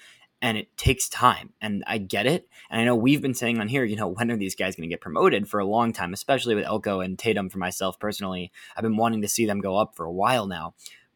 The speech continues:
But you gotta make sure they're checking the boxes, and you gotta make sure they're ready for that next level, because it, you don't want to stunt their growth and to make things go wrong if you're not preparing them fully for the higher level of baseball. So I'm happy that it worked out, and I think it's gonna be,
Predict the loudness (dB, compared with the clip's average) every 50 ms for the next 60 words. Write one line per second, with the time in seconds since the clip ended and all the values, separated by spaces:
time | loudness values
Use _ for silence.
0 | _ -4 -4 -2 -2 -2 0 2 4 4 4 4 4 2 2 0 0 0 0 -2
1 | -2 -2 -4 -4 -4 -4 -4 -4 -2 0 0 0 0 -2 -4 -4 -4 -2 -2 -4
2 | -2 0 0 0 0 0 0 0 0 0 0 2 2 2 4 4 2 2 0 -2
3 | -6 -6 -6 -6 -8 -8 -8 -8 -8 -6 -4 -4 -4 -6 -8 -12 -20 -20 _ _
4 | -6 -4 0 2 2 2 2 0 -4 -10 _ _ -6 -6 -2 -2 0 2 2 2
5 | 2 2 2 2 2 2 2 -2 -10 -8 -6 -4 -4 -2 -2 -2 -2 -2 -2 -2
6 | -4 -4 -6 -10 -10 -8 -6 -6 -6 -4 -4 -4 -4 -4 -6 -6 -6 -4 -4 -6
7 | -6 -6 -6 -4 0 2 4 6 6 6 6 4 2 -4 -8 -10 -4 -4 -2 -2
8 | 0 0 0 0 0 -2 -4 _ -14 -16 -6 -2 0 0 2 0 0 -2 -4 -6
9 | -8 -4 0 2 2 2 2 0 -2 -4 -4 -4 -4 0 0 2 0 0 0 -4
10 | -4 -6 -6 -6 -8 -12 -10 -8 -8 -8 -8 -8 -12 -14 -14 -14 _ _ -20 -20
11 | -20 -20 -20 _ -4 0 2 2 2 2 2 2 4 4 4 4 4 4 4 4
12 | 4 4 4 2 0 0 0 2 2 2 2 0 -4 -8 -6 -6 -6 -6 -6 -8
13 | -8 -6 -6 -6 -4 -2 0 0 0 0 -2